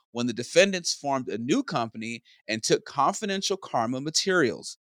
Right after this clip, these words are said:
In a statement obtained by Automotive News, DeLorean Motor Company C E O Joost de Vries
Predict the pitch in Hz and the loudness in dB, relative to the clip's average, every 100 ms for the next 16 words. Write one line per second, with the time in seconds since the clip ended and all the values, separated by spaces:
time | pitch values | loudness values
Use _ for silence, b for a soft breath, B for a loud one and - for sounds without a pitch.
0 | _ b b 117 117 - 139 120 139 123 | _ b b 0 2 6 6 4 0 -4
1 | 104 - 127 127 123 113 123 120 117 113 | -2 0 0 2 4 4 4 2 0 0
2 | 110 113 117 135 135 b b - 107 117 | 0 -2 0 -2 -4 b b -6 0 4
3 | 131 143 139 131 127 135 135 143 127 127 | 6 4 2 2 2 2 0 -4 -4 -4
4 | 127 - 123 123 113 131 131 131 _ _ | 0 2 0 -2 0 2 2 0 _ _
5 | _ 101 127 147 - 120 107 139 233 151 | _ 8 10 10 8 -2 0 4 4 4
6 | 147 | 2